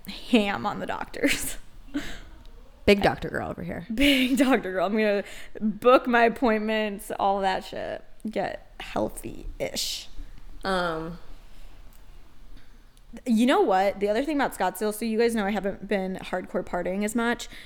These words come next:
Speaker 1: Scottsdale, I obviously partied hard.
Speaker 2: Mm-hmm.
Speaker 1: And I don't, like, that, it was, like, the anxiety I had following that party session was, like, horrible.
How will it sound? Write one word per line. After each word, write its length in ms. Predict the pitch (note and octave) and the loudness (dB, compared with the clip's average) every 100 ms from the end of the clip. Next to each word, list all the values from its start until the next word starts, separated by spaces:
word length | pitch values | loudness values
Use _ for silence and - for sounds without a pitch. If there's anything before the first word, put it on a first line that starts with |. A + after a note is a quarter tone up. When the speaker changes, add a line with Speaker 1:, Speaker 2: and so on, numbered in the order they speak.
| - - - - | -16 -16 -16 -8
Speaker 1:
Scottsdale, 380 | - G#3+ - A3 | 2 2 6 6
I 120 | A3 | 6
obviously 340 | G3 G3 G3+ | 6 0 -2
partied 400 | G3 F#3 - - | -2 -2 -2 -4
hard. 400 | G3+ - - G#3+ - - - - E3+ | -2 -2 -2 -4 -6 -14 -16 -10 -4
Speaker 2:
Mm-hmm. 120 | F3+ | 2
Speaker 1:
And 540 | A3 G#3 G3+ G3+ G3+ - | 4 6 4 2 0 0
I 160 | G3+ G#3 | 4 4
don't, 220 | A3 G#3+ - | 4 0 -4
like, 420 | A3+ A3 G#3+ G#3+ G#3 | 2 2 4 2 4
that, 180 | G3 - | 4 6
it 80 | A3+ | 4
was, 160 | A3+ | 6
like, 140 | G#3 F3+ | 4 2
the 120 | G3+ | 2
anxiety 520 | G#3 G3+ F#3 F#3 G3+ A3+ | 2 4 4 4 4 2
I 60 | |
had 420 | F3 F#3+ F3 G3 G3 - | 0 -2 -2 -2 -6 -6
following 480 | - G3 F#3+ G3+ G3 | 0 2 2 0 0
that 260 | F#3 F#3 - | -2 -4 -4
party 600 | - E3+ F#3+ G#3+ A3+ B3 - - - - - - - - - - - - - - - - | -4 -2 0 0 -2 -4 -12 -16 -20 -20 -18 -18 -18 -16 -14 -14 -14 -18 -20 -20 -20 -14
session 560 | - B3 A#3+ B3 B3+ A#3+ | 0 2 4 4 4 2
was, 280 | G#3+ G#3 F#3+ | 2 2 4
like, 320 | F#3 E3 - - - - - - - - | 4 4 2 -8 -16 -16 -18 -20 -20 -20
horrible. 680 | - - G3+ A#2 - - A3 | -6 2 2 2 -2 -8 -10